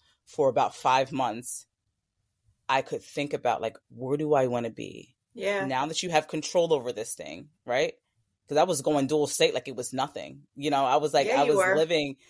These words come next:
Speaker 1: yeah, I was living that lifestyle like it was nothing. But I knew it wasn't sustainable. And I knew that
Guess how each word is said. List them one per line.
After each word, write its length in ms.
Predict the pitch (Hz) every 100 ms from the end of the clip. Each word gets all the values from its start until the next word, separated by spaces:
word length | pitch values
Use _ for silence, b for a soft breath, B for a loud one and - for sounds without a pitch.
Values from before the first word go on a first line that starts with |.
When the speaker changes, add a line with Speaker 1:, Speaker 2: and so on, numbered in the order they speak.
| b
Speaker 1:
yeah, 220 | 156 220 147
I 120 | 147
was 180 | 156 139
living 260 | 170 175
that 140 | 160 131
lifestyle 400 | 151 175 - 135
like 140 | -
it 60 | 135
was 160 | 131
nothing. 500 | 139 156 - 123 123 b b b b -
But 180 | 156 -
I 100 | 156
knew 300 | 147 151 165
it 60 |
wasn't 240 | 156 151 147
sustainable. 760 | 147 - 123 113 - 123 135 - _ _ _
And 120 | 139
I 120 | 131 127
knew 260 | 127 139
that 380 | 147 139 135